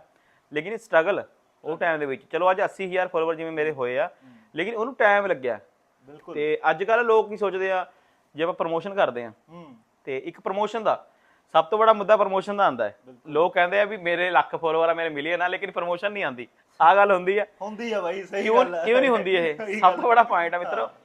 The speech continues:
Speaker 1: ਇਹ ਇਸ ਕਰਕੇ ਨਹੀਂ ਹੁੰਦੀ, ਆਪਾਂ ਫੇਸ ਨਹੀਂ ਕਰਦੇ।
Speaker 2: ਫੇਸ ਨਹੀਂ ਕਰਦੇ ਹੈਗੇ।
Speaker 1: ਆਪਾਂ ਬੋਲਦੇ ਨਹੀਂ,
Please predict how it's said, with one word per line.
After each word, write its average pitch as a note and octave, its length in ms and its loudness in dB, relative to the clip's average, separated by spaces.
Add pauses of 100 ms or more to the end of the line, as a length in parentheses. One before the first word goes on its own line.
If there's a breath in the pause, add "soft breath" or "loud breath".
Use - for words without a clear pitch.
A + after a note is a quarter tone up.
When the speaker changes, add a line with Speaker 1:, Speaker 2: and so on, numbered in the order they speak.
(320 soft breath)
Speaker 1:
ਇਹ G3 100 0
ਇਸ F#3+ 200 -8
ਕਰਕੇ F3 380 0
ਨਹੀਂ F3 100 -10
ਹੁੰਦੀ, C#3+ 360 -10 (100)
ਆਪਾਂ G3+ 180 0
ਫੇਸ D#3+ 300 -4
ਨਹੀਂ D3+ 140 -10
ਕਰਦੇ। G2 240 -6 (220)
Speaker 2:
ਫੇਸ D#3 220 -16
ਨਹੀਂ C#3+ 140 -20
ਕਰਦੇ A2 280 -16
ਹੈਗੇ। G2+ 220 -20 (340)
Speaker 1:
ਆਪਾਂ C#3+ 320 -6
ਬੋਲਦੇ B2 480 -4
ਨਹੀਂ, A2+ 200 -14